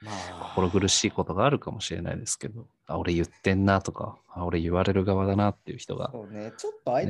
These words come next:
Speaker 2: 手のことを想像してみるということが、
Speaker 1: ね。
Speaker 2: こちら側からすると。 <laughs>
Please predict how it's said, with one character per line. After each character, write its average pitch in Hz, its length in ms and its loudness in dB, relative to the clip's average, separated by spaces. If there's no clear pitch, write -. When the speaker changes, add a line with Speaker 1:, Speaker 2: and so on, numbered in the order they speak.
Speaker 2:
手 277 80 0
の 285 80 -6
こ 302 140 -8
と 294 120 -2
を 160 40 -2
想 156 240 -4
像 160 520 -6
し - 140 -18
て 156 300 -2
み 160 140 -6
る 113 100 -10
と - 80 -10
い - 20 -6
う - 60 -16
こ - 80 -20
と - 100 -20
が、 - 100 -18
Speaker 1:
ね。 - 960 -12
Speaker 2:
こ 151 140 0
ち 147 160 4
ら 180 120 8
側 170 220 6
か - 140 2
ら - 100 -2
す - 160 2
る - 100 -4
と。 - 140 -2
<laughs> - 100 -12